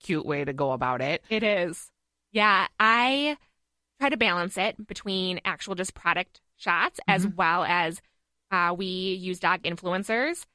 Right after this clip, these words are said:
Speaker 2: uh, which
Speaker 1: Tell me about that.
Speaker 2: Yeah, if people don't know, they're, uh, really dogs that are on Instagram that their human owners have created,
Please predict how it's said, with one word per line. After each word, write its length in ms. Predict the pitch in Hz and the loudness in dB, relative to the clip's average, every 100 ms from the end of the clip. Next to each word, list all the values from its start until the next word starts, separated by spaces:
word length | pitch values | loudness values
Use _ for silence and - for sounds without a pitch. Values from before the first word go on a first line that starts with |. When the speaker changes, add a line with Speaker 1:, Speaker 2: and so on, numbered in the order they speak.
| _ _ _ _ | _ _ _ _
Speaker 2:
uh, 260 | 185 170 165 | -2 0 -2
which 540 | 180 190 180 - - _ - | -2 -2 -2 -4 -8 _ -2
Speaker 1:
Tell 80 | 254 | 0
me 80 | 262 | 2
about 240 | 247 240 | 0 0
that. 180 | 202 - 202 | -4 -4 -2
Speaker 2:
Yeah, 280 | 233 214 - | 0 0 -2
if 80 | - _ _ _ _ - | -12 _ _ _ _ -8
people 160 | 220 202 | -2 0
don't 260 | 190 190 | 0 0
know, 400 | 208 165 156 311 370 220 | 2 2 2 0 -2 -2
they're, 560 | 240 208 202 196 190 - _ | 0 2 2 0 -2 -6 _
uh, 380 | 185 170 156 143 | -4 -2 -2 -2
really 320 | 190 269 233 | 0 0 0
dogs 440 | 202 190 175 180 202 | -2 0 2 2 0
that 100 | 185 | 0
are 120 | 180 | 0
on 200 | 180 190 | 0 0
Instagram 800 | 202 185 - 185 170 156 151 175 208 _ _ _ 202 | 0 -4 -6 -4 0 2 2 0 -4 _ _ _ 0
that 240 | 202 143 | 2 2
their 140 | 196 | -2
human 600 | 190 233 247 226 226 262 277 _ _ - | -2 0 2 2 2 -2 -6 _ _ -2
owners 360 | 208 190 190 277 | 0 2 2 0
have 300 | 190 220 - | 0 -2 -2
created, 640 | - 247 220 202 202 254 | -4 2 4 4 4 4